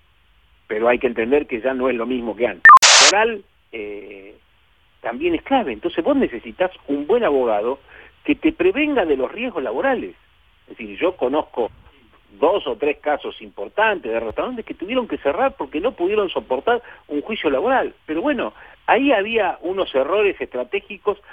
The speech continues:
en cuanto a las contrataciones, en cuanto a quiénes son. Digamos, hoy por hoy no puede pasar el filtro de cualquiera. Es decir, lamentablemente,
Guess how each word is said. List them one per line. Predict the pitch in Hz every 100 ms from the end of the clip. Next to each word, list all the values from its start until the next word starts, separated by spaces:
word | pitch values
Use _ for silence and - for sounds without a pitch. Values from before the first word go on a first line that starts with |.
| - -
en | 107
cuanto | 104 113 107
a | 107
las | 107
contrataciones, | - 104 104 107 - 196 208 190 170 170 - _ -
en | - 104
cuanto | - 113 110 101 -
a | 104
quiénes | - 135 127
son. | - 208 202 165 143 _ _ _
Digamos, | - 143 - -
hoy | 269 302
por | 180 196
hoy | 277 214 -
no | 160 185
puede | 180 311 277
pasar | - 131 147 139
el | 127
filtro | - 151 143 135 123
de |
cualquiera. | 120 120 113 117 104
Es | 98
decir, | 110 120
lamentablemente, | 127 160 277 269 214 165 123 110 139